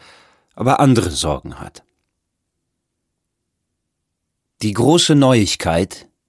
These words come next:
die Überraschung des Jahres, haute Heinrich Lieber im ersten Moment kaum um. Wühlte ihn auch nicht auf,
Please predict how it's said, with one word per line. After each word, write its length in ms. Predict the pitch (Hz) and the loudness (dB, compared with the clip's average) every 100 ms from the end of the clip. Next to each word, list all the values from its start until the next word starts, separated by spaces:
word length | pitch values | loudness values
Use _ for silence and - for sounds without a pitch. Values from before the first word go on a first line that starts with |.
| - | -4
die 80 | |
Überraschung 580 | 120 117 104 123 - 127 | -2 0 0 -2 -2 -4
des 260 | 117 107 - | -2 -2 0
Jahres, 540 | 90 80 80 101 - - _ _ _ _ - | 0 0 -2 -4 -6 -12 _ _ _ _ 0
haute 420 | 127 127 151 85 | 0 2 0 0
Heinrich 460 | 101 107 110 110 | 0 0 0 -2
Lieber 320 | 95 104 107 107 | -2 0 2 2
im 160 | 98 | 0
ersten 400 | 87 92 - - | -2 -2 -2 0
Moment 420 | 98 92 85 85 | 0 0 -2 -4
kaum 320 | - 87 87 85 | -4 -4 -4 -6
um. 380 | - 73 113 _ _ _ _ _ _ _ _ _ _ _ | -10 -10 -12 _ _ _ _ _ _ _ _ _ _ _
Wühlte 460 | 92 120 165 165 139 | -2 2 4 2 0
ihn 200 | 120 110 | 2 2
auch 200 | 104 98 | 0 0
nicht 240 | 131 - | -4 -2
auf, 480 | - 165 95 - | 0 0 -2 -10